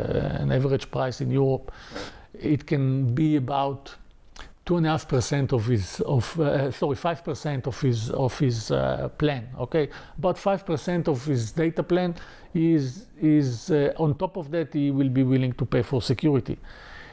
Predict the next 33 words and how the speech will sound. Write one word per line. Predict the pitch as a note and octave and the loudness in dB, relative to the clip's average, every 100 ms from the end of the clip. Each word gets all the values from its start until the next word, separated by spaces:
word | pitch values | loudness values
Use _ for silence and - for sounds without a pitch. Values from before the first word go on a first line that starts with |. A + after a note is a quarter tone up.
| - - - - - | -20 -20 -20 -20 -6
Uh, | A#2 G#2 | -4 0
maybe | D3+ F3 F#3 | 2 2 2
one | E3+ F3+ F3 | 2 2 4
euro | F3 F3 | 4 4
doesn't | D#3+ D#3+ E3 | 4 2 -2
sound | - D#3+ D3+ | -2 -2 2
a | C#3 | 2
lot, | E3 A#2+ C3 | 2 2 0
but | B2 G#2+ | -2 0
we | D3 | 0
think | D#3+ C#3+ D3+ | 0 0 -2
it's | - | 0
a | C3 | 0
lot, | A#2+ B2+ F3 - | 2 2 0 -2
and | C#3 C3+ | -2 2
he | D#3 | 2
needs | E3 E3 - | 4 2 0
to | D#3+ | 0
know | C#3 D3+ F3+ | 2 2 2
why | F3+ C#3 D3 D#3 | 2 0 0 0
he | |
pays | C3 C#3+ C#3+ B2 | -2 0 2 2
this | C3+ C3 | 2 2
additional | B2 B2 C3+ B2 A#2+ | 2 2 2 2 4
one | B2 B2 | 4 4
euro | C3 | 4
or | A2+ A2+ A#2+ A#2+ | 2 0 2 2
additional | A#2+ B2+ C3+ B2 B2 B2+ B2 D#3 C#3 | 2 2 0 2 2 0 -2 -4 0
one | C3 | 2
and | C3+ B2 | 2 2
a | |
half | A#2 A2 | 2 0
euros. | C3+ C3+ B2+ - | 0 0 0 -2